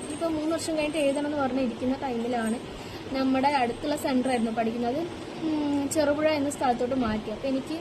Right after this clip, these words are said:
ആ, അതും പോകാൻ പറ്റില്ല എന്നുള്ളൊരു ഇത് രീതിക്കാണുള്ളത്. അപ്പോൾ ഞാൻ എന്താ പറയുക, ഞാൻ ഫിനാൻഷ്യലി സ്റ്റേബിൾ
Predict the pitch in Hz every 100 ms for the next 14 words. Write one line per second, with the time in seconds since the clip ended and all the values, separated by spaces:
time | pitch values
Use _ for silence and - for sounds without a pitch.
0 | - - - - - 349 349 330 311 359
1 | 359 349 339 339 320 320 320 311 294 302
2 | 302 294 247 - - - - - 285 277
3 | 294 269 302 285 254 226 220 294 302 311
4 | 320 294 294 330 320 294 294 294 320 -
5 | 285 277 311